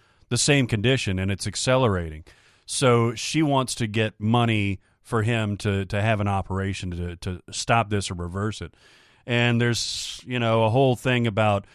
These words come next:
a set of circumstances where she comes upon some money and someone is killed. She is charged with that murder and sentenced to be executed.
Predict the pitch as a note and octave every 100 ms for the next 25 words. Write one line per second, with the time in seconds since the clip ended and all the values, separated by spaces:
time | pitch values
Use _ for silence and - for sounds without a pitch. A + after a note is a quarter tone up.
0 | _ - - C3+ A2+ B2+ A#2+ G#2+ - A2
1 | G2+ F#2+ G2 - - G#2+ G2 F2+ A2 G2+
2 | G2+ G2+ C#3 D3 C#3 - - - _ B2+
3 | A2+ A2 G#2 G2+ - B2 A2+ G#2+ G2+ F#2
4 | - - C#3+ C3+ B2+ A#2+ - _ _ -
5 | C3+ A#2 G2 - C3+ C#3 C3 B2 G#2+ A2
6 | G#2+ G#2+ A2+ A2+ G#2+ G#2+ G#2 F#2+ - A2+
7 | G2 - F#2 G2+ F2+ G2 - - E2 B1